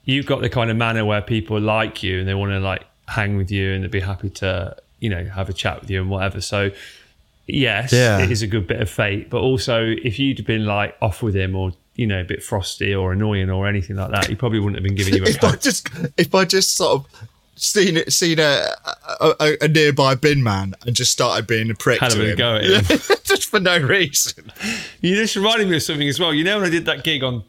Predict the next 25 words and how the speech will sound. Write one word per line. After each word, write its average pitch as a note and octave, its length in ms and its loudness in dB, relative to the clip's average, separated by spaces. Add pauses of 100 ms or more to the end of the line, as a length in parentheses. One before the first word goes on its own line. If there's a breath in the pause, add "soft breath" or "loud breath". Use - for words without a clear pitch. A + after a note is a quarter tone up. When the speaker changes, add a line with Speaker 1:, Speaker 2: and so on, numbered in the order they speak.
Speaker 1:
the C3 80 -2
Tuesday C3 640 0
and G#2+ 100 -4
they G#2+ 40 -4
brought A#2 180 -2
the A2 60 -6
cake C3 300 -2
out G#2 140 0
and A2 100 -2
all A2 100 0
that, G#2+ 240 -2
do C3+ 60 -8
you - 20 -4
know C#3+ 80 0
what D#3 80 0
I D#3+ 60 0
did? C3+ 340 -4 (220)
Speaker 2:
What? A2+ 280 2 (540)
Speaker 1:
Totally D3+ 320 0
left C#3 220 0
my B2 100 2
hoodie B2 260 2
and A#2+ 180 0
my A2 80 0
shirt G#2+ 360 -2